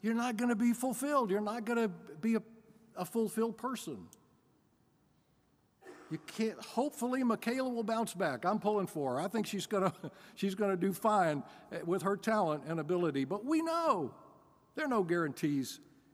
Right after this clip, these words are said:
in life. And we can place too much stake in our wealth, in our, in our position, in our power,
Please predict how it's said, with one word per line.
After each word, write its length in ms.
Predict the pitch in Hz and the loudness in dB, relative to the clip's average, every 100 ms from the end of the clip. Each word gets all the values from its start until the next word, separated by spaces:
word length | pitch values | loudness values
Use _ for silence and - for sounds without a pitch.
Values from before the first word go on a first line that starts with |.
| _ | _
in 200 | 156 139 | -4 -4
life. 500 | 135 175 247 226 - - _ _ _ _ _ _ _ _ _ _ _ _ _ _ - | -4 -4 -4 -6 -12 -20 _ _ _ _ _ _ _ _ _ _ _ _ _ _ -10
And 100 | 160 | -6
we 100 | 208 | -4
can 160 | 170 | -4
place 420 | - - 233 220 | -4 -4 -2 -2
too 220 | - 226 220 | -2 0 0
much 220 | 208 226 | 0 -6
stake 480 | - 180 139 113 - - _ _ _ _ _ - | -6 -4 -4 -8 -18 -20 _ _ _ _ _ -14
in 100 | 131 | -8
our 100 | 120 | -6
wealth, 460 | 113 196 214 196 139 | -2 0 0 0 -10
in 100 | 117 | -12
our, 160 | 117 - - _ _ _ _ - - - | -14 -18 -20 _ _ _ _ -20 -20 -10
in 100 | 127 | -10
our 120 | - | -8
position, 600 | 139 107 180 233 202 151 | -8 -4 -2 0 -2 -4
in 120 | 123 | -6
our 120 | 110 | -8
power, 280 | 110 214 202 | -6 -6 -6